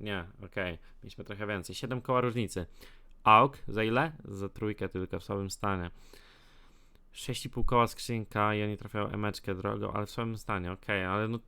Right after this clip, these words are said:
musi coś zacząć lecieć, ty, bo to najdroższe skrzynki. Pandorki, super, za dwadzieścia trzy koła znowu. I trzy skrzynki. A W P Prince, ale oni lepiej, bo oni i A W P Hydra i Szkieletona. Dwie skrzynki, dwadzieścia koła różnicy. Dragon Lora,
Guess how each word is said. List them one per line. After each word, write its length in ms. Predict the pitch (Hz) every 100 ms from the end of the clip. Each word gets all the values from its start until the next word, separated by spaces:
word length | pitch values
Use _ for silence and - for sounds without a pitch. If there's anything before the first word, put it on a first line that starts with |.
| -
musi 220 | 120 120
coś 120 | 131
zacząć 300 | 127 131 135
lecieć, 420 | 127 165 113 98 -
ty, 220 | - 135
bo 100 | 113
to 120 | -
najdroższe 420 | 113 120 127 -
skrzynki. 320 | 135 180 143
Pandorki, 580 | 135 160 165 151 131 151
super, 420 | 147 147 123 151 170 - -
za 100 | 120
dwadzieścia 440 | 127 139 143 151
trzy 180 | 143 135
koła 220 | 143 113
znowu. 360 | 104 110 123 143 - - - - - - - - - - - - -
I 80 | 107
trzy 240 | - 143
skrzynki. 560 | - - 135 123 98 95 - - - - -
A 100 | -
W 100 | 139
P 120 | 143
Prince, 420 | 156 - 139 151 -
ale 200 | 113 120
oni 220 | 127 131
lepiej, 400 | 131 123 120 110
bo 120 | 107
oni 320 | 117 123 98 127
i 40 |
A 60 | 127
W 100 | 127
P 180 | -
Hydra 300 | 117 131 127
i 80 | 131
Szkieletona. 640 | 123 - 127 127 117 113 123 - - - - -
Dwie 240 | 107 139
skrzynki, 360 | 135 - 135 127
dwadzieścia 340 | 123 123 139
koła 200 | 143 135
różnicy. 380 | 131 127 127 156 -
Dragon 320 | - 180 160 156
Lora, 260 | 147 110